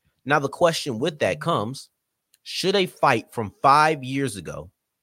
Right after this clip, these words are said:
heavily impact whether or not this man should get this job in twenty twenty-four?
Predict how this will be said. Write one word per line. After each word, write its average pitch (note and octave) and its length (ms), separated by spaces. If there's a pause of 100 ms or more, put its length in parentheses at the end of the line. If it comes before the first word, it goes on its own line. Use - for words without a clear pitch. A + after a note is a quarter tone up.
(320)
heavily D#3+ 500
impact B2 500
whether A#2 320
or A#2 60
not G#2 320
this A#2 180
man G#2 300
should F#2+ 160
get F#2 180
this G2 160
job D#2+ 440 (280)
in F#2 140
twenty F2 300
twenty-four? D#2 540